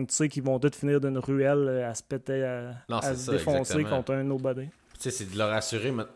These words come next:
Speaker 2: mettons que c'est, ça serait de leur assurer et tout, que, qu'ils vont être suivis par des médecins après leur carrière, pis tout ça, c'est des trucs qu'on parle pas, mais tu sais, les gars, ils se font taper dessus pendant dix, quinze ans de leur vie, vingt ans de leur vie.
Speaker 1: Ben oui.
Speaker 2: Puis après ça, ils sont pitchés, puis surtout avec le,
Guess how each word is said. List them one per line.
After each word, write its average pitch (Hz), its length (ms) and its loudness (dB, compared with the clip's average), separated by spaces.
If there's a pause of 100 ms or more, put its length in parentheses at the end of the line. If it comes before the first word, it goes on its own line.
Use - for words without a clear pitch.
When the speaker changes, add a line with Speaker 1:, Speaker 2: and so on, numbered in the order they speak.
Speaker 2:
mettons 107 280 -2
que 131 80 -8
c'est, 117 100 -8
ça 101 120 -10
serait 127 100 -8
de 117 60 -2
leur 104 160 0
assurer 110 340 -2
et 120 80 -4
tout, 135 140 -10
que, 87 260 -2
qu'ils 87 220 -12
vont 92 100 -4
être 92 80 -6
suivis 104 300 -6
par 95 160 0
des 95 80 -2
médecins 92 340 -4
après 101 220 -2
leur 92 160 0
carrière, 92 440 -2
pis - 140 -8
tout - 80 -8
ça, 127 100 -10
c'est 107 120 -6
des 90 100 -6
trucs 147 140 -6
qu'on 101 140 -6
parle 87 220 -2
pas, 143 120 -6
mais 98 140 -6
tu - 40 -12
sais, 139 80 -6
les 92 160 -2
gars, 117 140 -4
ils 104 100 -4
se - 60 -10
font 92 120 -6
taper 95 280 -6
dessus - 180 -10
pendant 92 320 -2
dix, 101 220 -8
quinze 98 260 -4
ans 110 60 -4
de 104 80 -6
leur 87 180 -2
vie, 107 180 -6
vingt 104 300 -4
ans 113 80 -2
de 117 60 -4
leur 90 200 0
vie. 107 220 -8
Speaker 1:
Ben 139 180 2
oui. 160 140 4
Speaker 2:
Puis - 140 -4
après 95 140 0
ça, 120 120 -4
ils 110 60 -4
sont 92 160 -2
pitchés, - 380 -4
puis 107 120 -12
surtout 110 300 -2
avec 110 160 2
le, 90 240 0